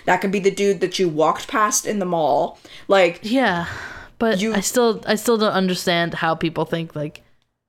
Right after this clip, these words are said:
Speaker 2: it's scary and you shouldn't watch it by yourself.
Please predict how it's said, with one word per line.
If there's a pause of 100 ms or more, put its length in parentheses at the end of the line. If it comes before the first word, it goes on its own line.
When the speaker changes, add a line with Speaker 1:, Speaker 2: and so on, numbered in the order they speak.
(840)
Speaker 2:
it's (480)
scary
and
you
shouldn't
watch
it
by
yourself.